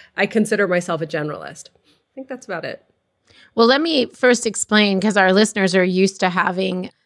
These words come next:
Speaker 2: female founders on this program. But I wanted you on here because I consider you to be a female finder. <laughs> You're one of the ones that can really take some of these small businesses, I'll say,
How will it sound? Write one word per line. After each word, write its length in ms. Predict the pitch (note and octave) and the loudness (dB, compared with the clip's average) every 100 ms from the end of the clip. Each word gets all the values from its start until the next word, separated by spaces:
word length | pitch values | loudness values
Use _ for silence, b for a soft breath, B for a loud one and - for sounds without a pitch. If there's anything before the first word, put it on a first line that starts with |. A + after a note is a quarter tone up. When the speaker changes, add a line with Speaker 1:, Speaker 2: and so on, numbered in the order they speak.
| _ _ _ _ | _ _ _ _
Speaker 2:
female 680 | _ - - A#3+ A#3+ G#3+ F#3 | _ -16 0 4 6 4 2
founders 760 | - F3 F#3 F3+ - - - | 0 0 2 0 -4 -8 -10
on 200 | - F3 | -2 0
this 180 | E3 E3 | 0 -2
program. 640 | - E3+ E3 E3+ - - - _ _ _ - | -2 -2 0 0 -2 -4 -12 _ _ _ -6
But 160 | - - | -4 0
I 200 | B3+ D#4+ | 2 4
wanted 380 | D4+ C4+ A#3 G#3 | 4 4 4 4
you 200 | A#3+ A3 | 4 6
on 240 | G3 F#3+ | 4 4
here 280 | G3+ C4+ F#3+ | 4 4 2
because 340 | G3 A3+ F#3+ - | 0 2 0 0
I 160 | F#3+ G#3 | -2 0
consider 420 | A#3+ A#3 A3 G3 | 0 2 2 2
you 240 | G3 G3 | 4 2
to 180 | F#3+ G3+ | 2 0
be 200 | F3+ G3 | 4 4
a 100 | F#3 | 4
female 520 | F3 A3+ G#3 G3 F3 | 2 2 4 4 2
finder. 680 | E3 A3+ B3+ B3+ - D#2 - - | 2 2 4 4 4 0 -4 -8
<laughs> 360 | - - A3+ b b b b b G#3+ | -8 -2 -2 b b b b b 0
You're 320 | A3+ C#4+ D#4+ | 4 4 4
one 200 | D4 C4+ | 4 2
of 100 | G#3+ | 2
the 80 | G#3 | 2
ones 460 | F#3 F3 E3+ E3 | 2 2 0 -6
that 400 | - G2+ G#2 - | -2 0 0 -4
can 340 | - F#3 F3+ F3+ | -4 -2 0 2
really 380 | G3 G#3+ G#3+ | 4 4 2
take 440 | G#3 - F3+ F3+ - | 0 0 2 0 -4
some 300 | - F#3+ G3 | -2 0 2
of 160 | F#3+ | 0
these 540 | E3 E3+ E3 E3 E3 - | -2 0 0 0 -4 -10
small 280 | - A#3 G3 | 0 2 4
businesses, 480 | E3+ D#3+ - D#3+ | 2 0 -4 -2
I'll 120 | D3+ D3+ | -2 -2
say, 220 | D#3+ | -2